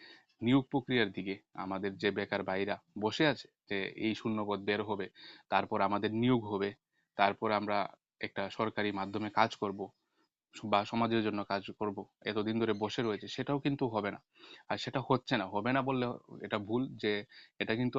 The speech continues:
বিগত চার পাঁচ বছর ধরে এটাই চ-, চলে আসছে যে কোনো নতুন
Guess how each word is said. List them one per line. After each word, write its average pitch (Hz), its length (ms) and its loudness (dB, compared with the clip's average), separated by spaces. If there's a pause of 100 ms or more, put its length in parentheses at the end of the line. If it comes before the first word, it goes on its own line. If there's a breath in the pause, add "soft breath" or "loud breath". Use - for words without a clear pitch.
(120)
বিগত 117 380 2
চার 107 240 0
পাঁচ 104 220 0
বছর 107 320 -4
ধরে 117 220 2
এটাই 120 220 2 (480)
চ-, - 120 -12 (160)
চলে 123 200 4
আসছে 101 280 0
যে 110 120 0
কোনো 113 200 -2
নতুন 123 300 2